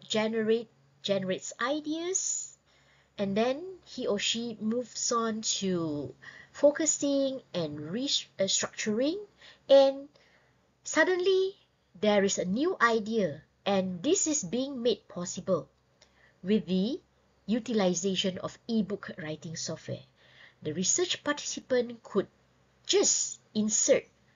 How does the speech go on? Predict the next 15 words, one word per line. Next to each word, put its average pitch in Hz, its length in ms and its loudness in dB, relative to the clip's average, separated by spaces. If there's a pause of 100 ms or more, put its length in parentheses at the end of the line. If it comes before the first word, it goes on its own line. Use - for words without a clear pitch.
(120)
the 175 120 0
new 233 440 -2
idea 180 440 -4 (1500)
to 392 340 6 (460)
the 180 100 2
piece 220 360 -2
of 151 180 -6
writing 175 460 -2
that 151 160 0
he - 220 -8
or 165 160 -4
she - 340 -2
is - 120 -2
producing. - 640 -8 (1080)
Right? 180 280 -2